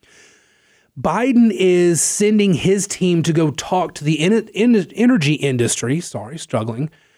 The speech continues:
with words. Um, but he's sending his team to talk to the energy industry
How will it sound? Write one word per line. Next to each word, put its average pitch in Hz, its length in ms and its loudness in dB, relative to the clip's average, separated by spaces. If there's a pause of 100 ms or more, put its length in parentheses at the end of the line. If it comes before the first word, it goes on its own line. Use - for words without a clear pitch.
(400)
with 127 180 -6
words. 120 500 -12 (120)
Um, 127 460 -4 (320)
but 170 160 0
he's 180 200 2
sending 226 340 2
his 208 380 0
team 233 340 0
to 175 100 2
talk 165 300 -4
to - 60 -6
the 175 140 0
energy 190 340 2
industry 120 640 -4